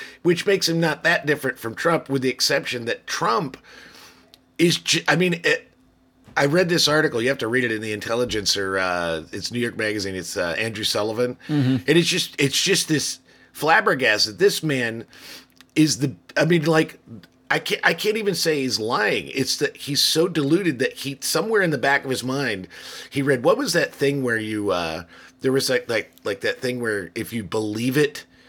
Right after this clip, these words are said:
Speaker 1: you know, if you believe it hard enough, if you visualize making
Speaker 2: Oh, the s-,
Speaker 1: a hundred thousand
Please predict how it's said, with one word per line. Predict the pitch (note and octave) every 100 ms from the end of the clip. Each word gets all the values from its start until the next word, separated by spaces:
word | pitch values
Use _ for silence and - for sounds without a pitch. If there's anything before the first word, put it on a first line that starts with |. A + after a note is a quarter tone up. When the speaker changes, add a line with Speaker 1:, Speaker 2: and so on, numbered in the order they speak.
| - - - - - _ _
Speaker 1:
you | B2
know, | A#2+
if | -
you | A2 -
believe | A2 G#2+ A#2+ C3+
it | D3+
hard | - C#3 C3
enough, | C3 C3
if | G#2+ A#2
you | A2
visualize | F2 C3 C3 C#3 B2+ B2+ A#2+
making | A#2+ D3+
Speaker 2:
Oh, | C3
the | A#2
s-, |
Speaker 1:
a | A#2
hundred | A#2
thousand | - A#2 A#2 A2 A#2+